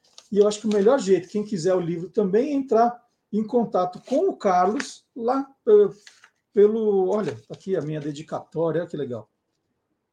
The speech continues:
Ganhei agora no dia seis de abril.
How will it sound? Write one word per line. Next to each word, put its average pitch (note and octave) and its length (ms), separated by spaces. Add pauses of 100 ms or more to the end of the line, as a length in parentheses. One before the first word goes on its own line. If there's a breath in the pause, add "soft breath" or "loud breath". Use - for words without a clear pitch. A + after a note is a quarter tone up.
(360)
Ganhei C3+ 460
agora C3+ 300
no C3+ 140
dia B2 180
seis C3+ 400
de C3+ 80
abril. D3+ 540